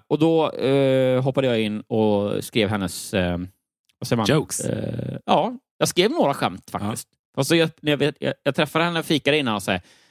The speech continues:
Speaker 1: här, eh, och då var, var hon så, "Jag vill in, behöver inte dra några skämt. Det är liksom inte,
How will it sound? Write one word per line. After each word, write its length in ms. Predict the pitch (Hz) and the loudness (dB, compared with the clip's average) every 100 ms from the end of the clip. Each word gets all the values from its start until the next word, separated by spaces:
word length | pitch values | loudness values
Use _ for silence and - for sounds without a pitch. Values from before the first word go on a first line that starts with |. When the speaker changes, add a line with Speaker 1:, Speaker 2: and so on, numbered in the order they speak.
| _ | _
Speaker 1:
här, 280 | - 107 104 | 0 2 2
eh, 60 | 101 _ _ _ _ | -2 _ _ _ _
och 80 | 139 | 0
då 160 | 139 147 | 2 2
var, 260 | 127 117 | 2 0
var 140 | 104 107 | 0 0
hon 100 | 104 | 0
så, 180 | - - | -4 -8
"Jag 320 | - 131 127 - | 0 2 2 -2
vill 160 | 123 | -2
in, 160 | 120 107 | -2 -2
behöver 220 | 113 117 | 0 0
inte 120 | 110 104 | 0 -2
dra 160 | 104 | -2
några 160 | 101 98 | 0 -4
skämt. 600 | - 127 131 92 _ - | -2 -2 -2 -6 _ -10
Det 100 | 123 | -2
är 60 | 113 | 0
liksom 260 | 101 110 | 0 -2
inte, 340 | 104 95 95 | -4 -2 -2